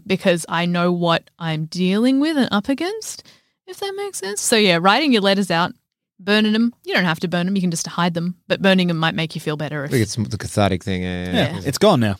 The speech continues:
Speaker 3: It's
Speaker 1: Yeah.
Speaker 2: Yeah.
Speaker 3: you can, you can say whatever you want in that letter knowing that it will be burnt.
Speaker 2: Mm-hmm.
Speaker 1: That is good.
Speaker 3: Yeah.
Speaker 1: There is a, as well, the wording that you have written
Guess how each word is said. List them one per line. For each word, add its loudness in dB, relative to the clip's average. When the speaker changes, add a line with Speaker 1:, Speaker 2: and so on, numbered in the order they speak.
Speaker 3:
It's -4
Speaker 1:
Yeah. 0
Speaker 2:
Yeah. -6
Speaker 3:
you 2
can, 0
you -12
can -2
say 2
whatever 4
you 4
want 4
in 4
that 2
letter 4
knowing 2
that 0
it -6
will -6
be -4
burnt. -6
Speaker 2:
Mm-hmm. -2
Speaker 1:
That -2
is -2
good. -8
Speaker 3:
Yeah. -10
Speaker 1:
There 0
is 2
a, 0
as -4
well, 0
the 2
wording 2
that -2
you -6
have -4
written -4